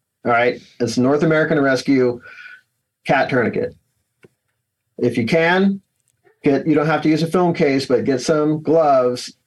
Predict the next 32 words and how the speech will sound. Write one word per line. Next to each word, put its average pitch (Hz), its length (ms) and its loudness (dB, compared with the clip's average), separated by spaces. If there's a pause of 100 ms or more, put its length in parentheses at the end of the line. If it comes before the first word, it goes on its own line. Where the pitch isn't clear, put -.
(240)
that 135 180 0
fit 147 180 2
your 143 100 0
hand. 127 340 -2
Good, 117 260 0
and 131 160 2
you 160 80 2
can 190 160 2
get 175 160 2
Harbor 156 220 0
Freight 151 360 0
thick 143 220 -2
nine 139 400 2
mil 135 200 2
nitrile 123 500 0
glo-, 110 260 0
or, 113 80 2
you 117 120 0
know, 107 160 0
whatever 120 420 0
gloves 110 280 0
if 104 140 -4
you 117 80 0
want, 107 220 0
but 98 80 -4
some 127 140 0
kind 143 180 0
of 143 80 0
gloves. 127 320 2
And 117 100 0
remember, 117 200 2
these 131 380 -2